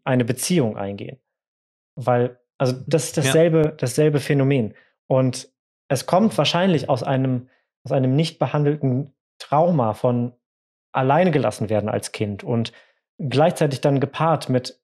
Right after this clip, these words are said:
Speaker 1: in meiner Umgebung, in meinem Alter haben alle plötzlich irgendwie eine Beziehung, ich muss ja auch das haben. Und,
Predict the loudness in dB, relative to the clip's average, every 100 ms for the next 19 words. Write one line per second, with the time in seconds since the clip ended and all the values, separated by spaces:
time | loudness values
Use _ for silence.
0 | -4 0 2 2 2 0 0 0 2 2
1 | 0 -2 -2 2 4 4 2 2 2 2
2 | 2 0 2 0 0 0 2 2 0 -4
3 | -2 -2 -2 0 -2 -2 -4 0 2 0
4 | -2 -2 0 0 0 0 2 2 0 -4
5 | -4 -6 -8 -12 _ _ _ _ _ _
6 | _ 0 0 -2 -10